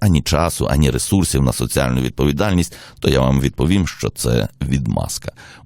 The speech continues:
Бо стартунути і почати розповідати про свою соціальну відповідальність не так вже й складно. Ось основні рівні,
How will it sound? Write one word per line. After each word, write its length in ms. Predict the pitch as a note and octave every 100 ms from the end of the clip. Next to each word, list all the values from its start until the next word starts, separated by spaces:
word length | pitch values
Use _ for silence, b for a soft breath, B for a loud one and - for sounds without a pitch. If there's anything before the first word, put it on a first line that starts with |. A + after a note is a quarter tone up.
| -
Бо 400 | D#2 D2 D2 C#2
стартунути 840 | - D#2 D2 D#2 G2 A#2+ D2+ C2+
і 80 | A#1
почати 420 | - D2 D2+ D2
розповідати 600 | D2 - C#2 C#2+ C#2+ C#2 B1
про 180 | -
свою 280 | - C#2+ C#2+
соціальну 500 | - C2+ D2 C#2+ B1+
відповідальність 880 | C2+ - C#2 D2 F2+ E2 D#2+ D#2 - D#2+
не 200 | C#2+ C2
так 240 | D#2 D#2
вже 220 | C#2+ D#2
й 40 | D#2
складно. 720 | - D#2+ D2+ - - - - _
Ось 220 | F2 D#2+ -
основні 560 | E2+ - D#2+ D#2+ D#2 B1+
рівні, 440 | B1+ C2+ F#2